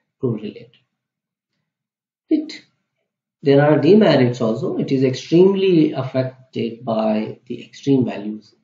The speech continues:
and answer to that lies in, if you look at the formula, we are calculating the mean deviation of each observation. Suppose out of, uh, ten observation or nine observation, one observation is very, very, very far away from the mean value.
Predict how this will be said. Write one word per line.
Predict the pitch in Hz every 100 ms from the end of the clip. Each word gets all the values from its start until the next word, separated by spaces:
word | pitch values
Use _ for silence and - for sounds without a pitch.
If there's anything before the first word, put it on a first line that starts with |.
| -
and | 120 117 120
answer | - 135 - 170
to | 165
that | 139 127 127 127
lies | 120 120 117
in, | 113 120
if | 120
you | 120
look | 156 -
at | 131 120
the | 123
formula, | - 117 113 113 110 113 - _ _ _ -
we | 143
are | 143
calculating | 139 131 127 156 147 156 151
the | 147
mean | 127 123 127 123
deviation | 104 104 104 104 110 107 - _ -
of | 123 -
each | 185 170 131
observation. | 107 - - - - - - _ _ _ _ _ _
Suppose | 131 139 185 180
out | 151 165 170
of, | 175 - 151
uh, | 127
ten | 147 160 156
observation | 117 117 113 113 123 123
or | 117
nine | 117 127 135
observation, | 117 117 110 107 104 120 117
one | 117 151 180
observation | 143 127 127 123 123 131
is | 120
very, | 143 180 175
very, | 147 139 135
very | 127 131
far | 123 117 117 117 113
away | 107 107 107
from | 110 107 107
the |
mean | 107 135 143
value. | 110 104 104 -